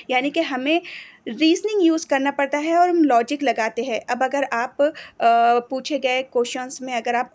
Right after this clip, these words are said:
ऑप्शंस देखेंगे तो लॉजिकल रीजनिंग आपको आ जाएगा कि क्या मैथ्स में लॉजिकल रीजनिंग यूज़ होती है, या फिर मैथ्स ऐसा सब्जेक्ट है जिसमें लॉजिकल रीजनिंग यूज़ में लाई जाती है। Mathematical concept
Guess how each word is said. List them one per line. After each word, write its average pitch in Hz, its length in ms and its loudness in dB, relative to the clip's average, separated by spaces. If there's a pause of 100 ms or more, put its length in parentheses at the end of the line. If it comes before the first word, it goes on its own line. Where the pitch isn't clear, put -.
ऑप्शंस 349 580 0
देखेंगे 240 460 0
तो 294 160 -2
लॉजिकल 240 540 -2
रीजनिंग 233 360 -8
आपको 226 460 -8
आ 220 180 -6
जाएगा 226 440 -6 (320)
कि 285 160 0
क्या 302 320 -2 (220)
मैथ्स 247 300 -2
में 285 120 2
लॉजिकल 247 460 0
रीजनिंग 262 380 -6
यूज़ 277 240 -6
होती 302 240 -4
है, 247 220 -4 (260)
या 277 100 0
फिर 320 180 -4
मैथ्स 262 300 -2
ऐसा 294 200 -2
सब्जेक्ट 294 420 -4
है 330 80 0
जिसमें 269 420 -4 (260)
लॉजिकल 254 520 0
रीजनिंग 285 720 0 (360)
यूज़ 247 340 -8
में 294 180 0
लाई 226 260 -2
जाती 226 320 -6
है। 240 200 -6
Mathematical 330 760 -2
concept 269 460 -4